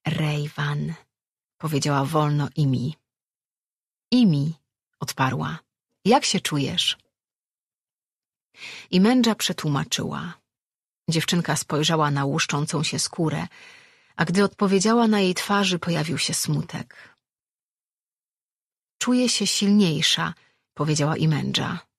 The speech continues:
„Wiele przeszła. Złapali ją rybacy, potem piraci. Jedni i drudzy zmuszali ją do pracy. W końcu została sprzedana kupcowi.” „Czy ta sprawa jest załatwiona?” „Tak.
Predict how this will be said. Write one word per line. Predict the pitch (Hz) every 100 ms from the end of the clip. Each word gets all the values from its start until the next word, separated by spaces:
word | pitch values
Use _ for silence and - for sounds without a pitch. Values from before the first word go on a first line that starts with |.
| _ -
„Wiele | 156 190 214
przeszła. | 202 - 151 - 110 113 - - _ _ _ -
Złapali | 170 190 214 214 202
ją | 190 190
rybacy, | 190 170 156 - - 160
potem | - 175 175
piraci. | - 185 160 151 - - 170 - _ _ _ _ - 165
Jedni | 190 202 220 226 -
i |
drudzy | 170 175 190 185 202
zmuszali | 180 185 - 185 170 156
ją | 151
do | 160
pracy. | - 175 151 - - 95 - - _ _ _ _ -
W | -
końcu | - 247 247 254
została | 196 - 208 185
sprzedana | - - 190 175 175
kupcowi.” | - - - 165 143 151 123 160 - _ _ _ _ _ _ _ _ _ -
„Czy | 233
ta | 285
sprawa | - 233 208 175
jest | 160 -
załatwiona?” | 170 156 - - 143 147 277 - _ _ _ _ _ _ _
„Tak. | - 180 127 -